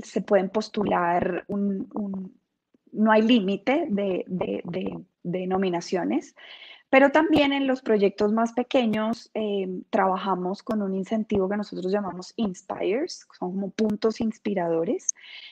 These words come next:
y, y esto lo, lo, lo llevamos en práctica cuando podemos cerrar estas negociaciones con proveedores diversos y,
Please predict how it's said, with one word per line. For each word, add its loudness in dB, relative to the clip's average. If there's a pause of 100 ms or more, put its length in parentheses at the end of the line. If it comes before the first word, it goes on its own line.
(160)
y, 4 (760)
y 8
esto 4
lo, 4
lo, 0
lo 0
llevamos 2
en 0
práctica -2
cuando -6
podemos -4
cerrar -2 (460)
estas 2
negociaciones -2
con -2
proveedores 0
diversos 0
y, 0